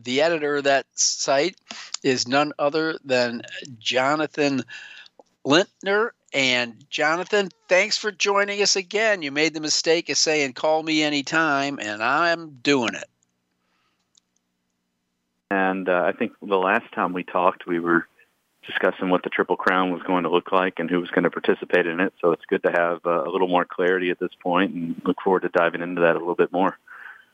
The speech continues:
Speaker 1: Well, l-, let's do that because, uh, for those that, uh, that,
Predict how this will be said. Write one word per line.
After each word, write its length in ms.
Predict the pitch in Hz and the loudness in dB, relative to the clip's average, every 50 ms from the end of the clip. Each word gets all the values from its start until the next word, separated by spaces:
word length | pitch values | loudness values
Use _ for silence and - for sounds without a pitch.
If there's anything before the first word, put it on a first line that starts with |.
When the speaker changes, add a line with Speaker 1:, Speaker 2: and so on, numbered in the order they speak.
| _ _ - - - - - _ _ | _ _ -20 -20 -20 -20 -20 _ _
Speaker 1:
Well, 320 | - 131 160 196 226 240 - - | -6 -2 0 0 0 0 -4 -8
l-, 240 | 160 139 170 196 - | -6 -2 -2 -2 0
let's 280 | - 202 240 233 - - | 2 2 2 2 0 -2
do 240 | - - 240 214 175 | -2 -2 -4 -2 0
that 280 | 143 135 123 120 - | 0 2 2 0 -2
because, 480 | - 143 120 - - 139 139 131 - - | -4 -10 -6 0 2 2 2 0 -2 -2
uh, 400 | 143 135 131 131 131 127 - 143 139 | 0 2 2 2 2 0 -2 -6 -14
for 280 | - - - - 156 156 | -18 -16 -8 -4 -2 0
those 280 | 151 180 190 170 - | 2 2 2 2 0
that, 260 | - 151 131 - - | 0 -2 -2 -2 0
uh, 160 | 151 131 127 123 - | 0 2 2 2 0
that, 160 | 123 120 120 | -4 -6 -6